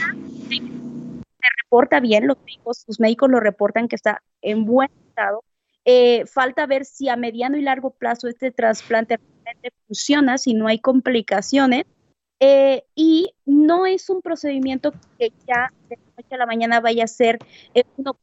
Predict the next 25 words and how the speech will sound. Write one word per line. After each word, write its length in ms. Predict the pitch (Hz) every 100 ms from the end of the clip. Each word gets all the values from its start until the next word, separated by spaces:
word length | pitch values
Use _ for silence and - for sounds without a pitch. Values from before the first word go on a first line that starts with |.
| _
una 160 | 285 285
alternativa 640 | 269 262 233 233 262 262 247 _ _
para 220 | 254 254 - -
las 260 | 214 _
miles 220 | 262 254 -
de 80 | _
personas 400 | 226 233 226 -
que 120 | 220
necesitan 640 | 196 _ _ _ - 220 -
un, 160 | 214 -
un 180 | 226
trasplante. 640 | 220 208 214 _ 254 254 - _
¿Por 160 | 233 233
qué? 240 | 294 294 _ - _ _
Porque 340 | 277 277 - 262
la 180 | 247 269
F 280 | - 370
D 180 | 320 349
A, 180 | 330 285
que 160 | _ 254
es 160 | - -
esta 460 | 233 - 240 - _
autoridad, 880 | 226 254 240 240 233 226 214 240 247 _
em, 540 | 233 226 214 214 208 -
eh, 680 | 220 220 214 208 208 202